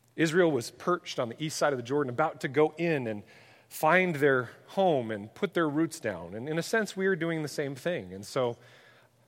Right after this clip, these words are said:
we have a bit of anticipation as we step into this new season, and I think this is gonna be helpful for us.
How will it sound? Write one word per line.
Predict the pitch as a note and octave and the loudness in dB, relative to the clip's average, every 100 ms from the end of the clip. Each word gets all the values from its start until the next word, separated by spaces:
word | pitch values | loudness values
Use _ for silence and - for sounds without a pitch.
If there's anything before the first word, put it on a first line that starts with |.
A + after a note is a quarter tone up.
| _ | _
we | D3+ | -2
have | D3+ | 0
a | D3 | 2
bit | F3 | 2
of | D#3+ | 2
anticipation | D3+ - E3 - F3 E3+ - A#2 | 0 -2 -8 -6 -2 0 -2 -6
as | G#2+ | -6
we | A2+ | -6
step | - D3+ C#3+ | -2 -2 -2
into | B2+ | -6
this | A2+ - | -6 -8
new | A#2+ | -8
season, | - F#3 F3+ B2+ | -8 -6 -6 -4
and | A2 | -6
I | A#2+ | -6
think | F3 C#3+ | -6 -6
this | C#3 A#2+ | -8 -8
is | |
gonna | A#2 A2+ | -10 -8
be | G2+ | -8
helpful | - A2+ - F#2 | -8 -8 -10 -14
for | - C#2+ | -12 -14
us. | C2 | -16